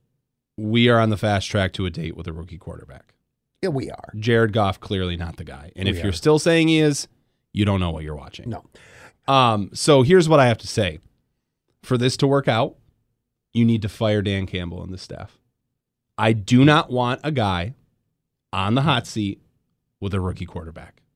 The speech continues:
Speaker 1: and a chance of being Steve Nash. Can't have it.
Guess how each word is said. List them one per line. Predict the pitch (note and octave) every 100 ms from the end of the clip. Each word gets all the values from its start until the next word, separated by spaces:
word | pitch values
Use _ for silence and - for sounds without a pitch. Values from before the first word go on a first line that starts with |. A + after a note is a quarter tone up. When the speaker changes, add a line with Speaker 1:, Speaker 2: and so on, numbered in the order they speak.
| _ _ -
Speaker 1:
and | G#2
a | F#2+
chance | G#2+ F#2+ -
of |
being | F2+ F2
Steve | F2 - E2+
Nash. | D#2 - - - _ _ _ _ _ -
Can't | - G#2+ E2
have | E2+
it. | D#2+